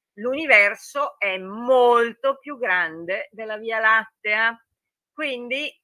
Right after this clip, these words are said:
mm, dobbiamo rinunciare anche al fatto che la nostra galassia sia l'universo. Eh, ovviamente, eh, Hubble,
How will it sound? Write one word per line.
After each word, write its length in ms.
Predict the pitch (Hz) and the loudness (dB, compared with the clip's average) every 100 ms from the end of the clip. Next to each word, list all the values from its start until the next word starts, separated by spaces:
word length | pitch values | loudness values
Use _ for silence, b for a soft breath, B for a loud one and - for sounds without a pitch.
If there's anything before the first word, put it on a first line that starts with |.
| _ _ | _ _
mm, 1080 | 214 226 208 202 190 185 175 175 165 156 160 | -14 -12 -12 -12 -10 -12 -12 -12 -14 -14 -8
dobbiamo 560 | 233 208 226 226 208 185 | -6 2 6 6 4 0
rinunciare 800 | 196 254 311 - 254 208 220 208 | 0 -4 -8 -2 4 4 4 2
anche 320 | 165 180 269 | -2 -4 -4
al 140 | 302 | -4
fatto 720 | - - 165 - - 240 262 254 | 0 2 2 -2 -6 -4 -4 -6
che 360 | - 190 220 - | -6 -4 -4 -6
la 160 | 175 | -8
nostra 420 | 170 214 - 175 180 | -6 -8 -8 -8 -4
galassia 800 | 247 208 151 - - 202 214 b b _ | -2 0 -2 -6 -12 -4 -4 b b _
sia 640 | _ - 214 196 175 180 185 - _ _ _ _ _ - | _ -20 -14 -4 0 2 0 -6 _ _ _ _ _ -12
l'universo. 1300 | 262 254 233 202 185 151 113 - _ - - - _ _ b b b b b b b _ - | -8 -6 -6 -8 -6 -6 -6 -12 _ -20 -20 -20 _ _ b b b b b b b _ -2
Eh, 420 | 240 220 190 - - | 2 4 2 0 -4
ovviamente, 880 | 226 269 285 294 320 - 208 175 - | -4 -2 0 0 -2 0 0 0 0
eh, 580 | 190 180 170 165 _ _ - - | 0 0 -2 -4 _ _ -10 -2
Hubble, 640 | 247 220 208 277 - 285 | 0 0 0 0 0 0